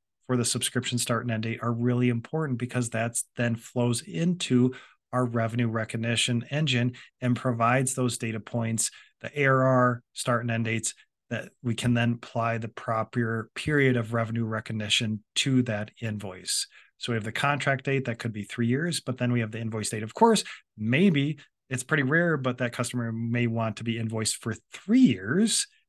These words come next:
and we have a three-year invoice that covers that whole contract. You know, so that's less common. And of course, that invoice amount,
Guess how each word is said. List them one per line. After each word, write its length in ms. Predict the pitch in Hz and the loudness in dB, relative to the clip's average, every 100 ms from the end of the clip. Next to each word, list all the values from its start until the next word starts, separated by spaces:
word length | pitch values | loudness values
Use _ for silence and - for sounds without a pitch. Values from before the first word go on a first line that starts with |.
| - | 0
and 80 | |
we 120 | 123 120 | 4 4
have 80 | |
a 60 | 107 | 2
three-year 420 | - - 240 151 | -4 4 6 6
invoice 640 | 127 117 120 147 190 - - _ _ | 4 0 -2 -2 -2 -4 -8 _ _
that 120 | - - | -14 -2
covers 340 | 123 113 110 | 0 0 0
that 140 | 123 113 | -2 -4
whole 240 | - 104 | -6 -8
contract. 560 | - 127 113 - 101 - _ _ _ _ _ - | -2 -2 0 -4 -10 -14 _ _ _ _ _ -2
You 100 | 113 | 0
know, 60 | |
so 120 | 107 127 | 0 2
that's 240 | 135 135 | 2 2
less 160 | 127 - | 0 0
common. 460 | 127 117 120 123 123 - _ | 0 0 0 -2 -6 -20 _
And 80 | 123 | -4
of 100 | 120 | -4
course, 300 | - 147 127 | -2 -2 0
that 220 | - 117 - - | 0 -2 -4 -6
invoice 520 | 151 143 135 127 123 | -2 0 2 2 2
amount, 460 | 113 110 117 160 | 0 -2 -2 -4